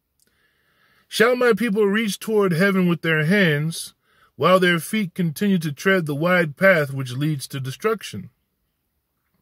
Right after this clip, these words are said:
And how shall one who loves me take my hand and walk beside me,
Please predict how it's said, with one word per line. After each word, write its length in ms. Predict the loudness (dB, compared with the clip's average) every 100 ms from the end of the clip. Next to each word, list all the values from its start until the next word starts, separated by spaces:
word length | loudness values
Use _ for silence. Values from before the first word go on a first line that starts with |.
| _ _ -20 -20 -20 -20 -8 2
And 120 | 4
how 260 | 6 4 2
shall 320 | 2 2 2
one 320 | 2 2 2
who 180 | 2 2
loves 400 | 2 2 2 -2
me 320 | -2 -2 -4
take 320 | -2 -2 -2
my 240 | -2 0 0
hand 320 | 0 0 0
and 160 | 0
walk 300 | 0 0 -2
beside 500 | -8 -4 0 2 0
me, 240 | -2 -6